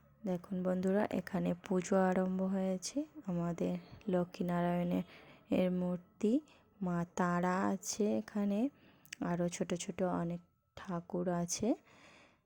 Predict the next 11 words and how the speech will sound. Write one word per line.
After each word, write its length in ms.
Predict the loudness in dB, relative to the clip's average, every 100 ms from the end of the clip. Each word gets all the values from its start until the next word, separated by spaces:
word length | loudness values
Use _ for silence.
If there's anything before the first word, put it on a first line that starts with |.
| _
পাশে 520 | -2 -2 -2 2 2 0 -8 _ -12 -8
সত্যনারায়ণ 1120 | -2 -2 0 2 2 2 0 0 0 0 -4 -6 -18 -12
শিরোনি 640 | -4 -2 0 0 0 -2
দেওয়া 300 | -2 -2 -2
হবে, 440 | -2 -2 0 0 -2 -8 -20 -20 _ _ -20 -20 -20 _ _ _ _ _ _ _ -4
ওই 140 | -2
জন্য 180 | -2 -2
নারায়ণ 520 | 0 0 0 0 -2
শিলাকেও 640 | -4 -2 -2 0 2 2
বসানো 460 | 2 0 -2 -2 0
হয়েছে। 520 | 0 0 -2 0